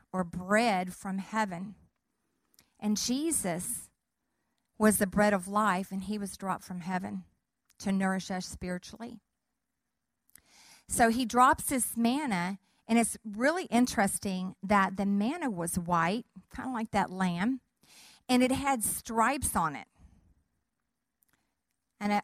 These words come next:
makes me think of that scripture in First Peter says that, "And by his stripes we were healed." And when the,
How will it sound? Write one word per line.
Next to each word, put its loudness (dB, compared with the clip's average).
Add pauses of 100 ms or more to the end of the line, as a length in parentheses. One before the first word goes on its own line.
(100)
makes 0
me 4
think 2
of 0
that -2
scripture -6 (320)
in -4
First -6
Peter -4 (120)
says -2
that, -2 (400)
"And 4
by 8
his 2
stripes 0 (100)
we 6
were 0
healed." -10 (1500)
And 12
when 12
the, 6